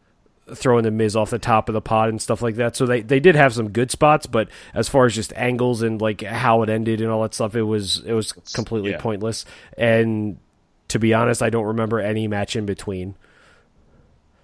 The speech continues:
Speaker 2: Oh my God. I was just gonna ask you. I think, I think the women's match was match of the night simply because I can only remember two,
Speaker 1: <laughs>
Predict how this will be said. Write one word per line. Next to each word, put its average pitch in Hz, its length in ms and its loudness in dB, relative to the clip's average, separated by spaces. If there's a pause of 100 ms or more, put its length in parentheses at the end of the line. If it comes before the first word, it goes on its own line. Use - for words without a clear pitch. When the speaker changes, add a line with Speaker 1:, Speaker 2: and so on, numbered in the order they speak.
(280)
Speaker 2:
Oh 285 260 4 (140)
my 285 160 -14
God. 277 400 -2 (600)
I 269 160 4
was 302 160 2
just 302 180 -8
gonna 277 160 -4
ask 240 300 0
you. 165 100 -2
I 151 100 -2
think, 156 220 -4 (200)
I 143 100 0
think 202 160 0
the 170 80 2
women's 170 360 2
match 117 260 0
was 110 140 -6
match 127 260 0
of 117 60 -8
the 107 80 -6
night 120 280 -2 (180)
simply 143 340 0
because 127 320 0
I 120 120 2
can 120 160 -2
only 127 220 0
remember 123 360 0
two, 185 240 6
Speaker 1:
<laughs> 202 640 8